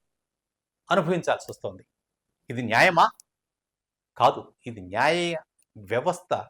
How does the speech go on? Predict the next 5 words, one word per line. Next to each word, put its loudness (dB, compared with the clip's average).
క్రూయల్టీ. -8
ఇప్పుడు 6
మనం 6
ఒక 4
పెద్ద 4